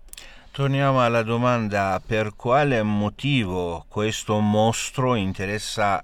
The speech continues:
tanto interesse per un paese fallito come l'Ucraina?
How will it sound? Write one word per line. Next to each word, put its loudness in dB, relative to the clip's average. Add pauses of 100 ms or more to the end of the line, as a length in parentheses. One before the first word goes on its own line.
(120)
tanto -2
interesse -2
per -8
un -6
paese -6
fallito -10
come -10
l'Ucraina? -16